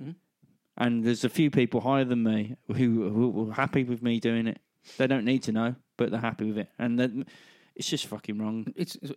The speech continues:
Speaker 1: well, they did experiments on salt water f-, for pretty much fucking obvious reasons. You could imagine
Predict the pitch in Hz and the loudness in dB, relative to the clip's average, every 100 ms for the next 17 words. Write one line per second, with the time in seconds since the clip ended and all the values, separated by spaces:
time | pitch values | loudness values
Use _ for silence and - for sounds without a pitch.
0 | - 160 139 147 156 143 _ 180 143 - | -10 -4 0 0 0 -4 _ -8 -4 -2
1 | 147 131 131 - 139 131 131 135 143 139 | -2 -2 -4 -2 0 2 0 0 -2 -4
2 | _ 120 - - 131 - - 123 113 - | _ -20 -20 -12 -12 -10 -8 -6 -8 -10
3 | 120 107 113 110 117 107 117 110 101 110 | -10 -8 -10 -6 -6 -4 -2 -2 -2 -4
4 | 113 117 - 120 104 120 107 107 110 107 | -6 -8 -12 -10 -6 -4 -4 -4 -4 -6